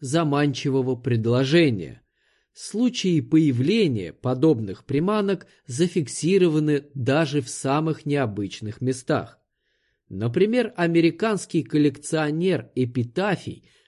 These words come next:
обнаружил среди печальных надписей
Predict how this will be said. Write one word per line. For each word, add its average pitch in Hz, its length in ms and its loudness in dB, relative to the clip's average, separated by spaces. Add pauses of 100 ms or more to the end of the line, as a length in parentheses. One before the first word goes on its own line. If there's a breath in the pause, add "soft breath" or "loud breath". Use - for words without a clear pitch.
(120)
обнаружил 160 760 0
среди 160 460 -4
печальных 139 800 -2
надписей 190 760 -4